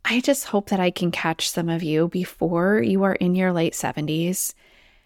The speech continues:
I want you to start loving your body now. And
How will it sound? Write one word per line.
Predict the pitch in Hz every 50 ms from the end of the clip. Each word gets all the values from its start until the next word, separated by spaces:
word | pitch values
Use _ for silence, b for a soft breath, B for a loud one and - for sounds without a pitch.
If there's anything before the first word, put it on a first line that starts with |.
| b b b _ _ -
I | 208 214 220
want | 208 196 208 214 220 - -
you | 226 226 220
to | - 214
start | - - - 180 170 -
loving | 156 151 147 156 156 160 147
your | 156 156 -
body | - 147 147 147 143 147
now. | 147 131 131 135 135 156 190 220 233 -
And | - 175 170 160 160 156 151 151 147 147 147 -